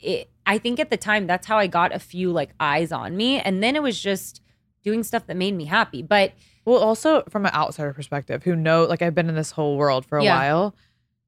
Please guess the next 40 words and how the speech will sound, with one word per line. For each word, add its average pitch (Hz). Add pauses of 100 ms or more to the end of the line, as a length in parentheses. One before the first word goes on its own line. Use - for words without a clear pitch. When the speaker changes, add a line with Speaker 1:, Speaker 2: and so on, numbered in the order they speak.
(420)
Speaker 2:
And 240
there's 247
different 277
kinds 185
of 147
influencers, 135
right? 151
Like, 160
there's 170
some 190
people 196
who 190
are 180
like, 165 (380)
you 185
have 175
the 180
YouTubers 160
who 180
are 180
more 175
clickbaity, -
where, 175
like, 160
Speaker 1:
Yes. 196
Speaker 2:
they're 175
gonna 180
do 170
things 165
for 156
the 147
story. 156 (100)
Speaker 1:
Of -
course. -
Speaker 2:
Um, 180
I 170
am 185
not 156
that 143
person, 160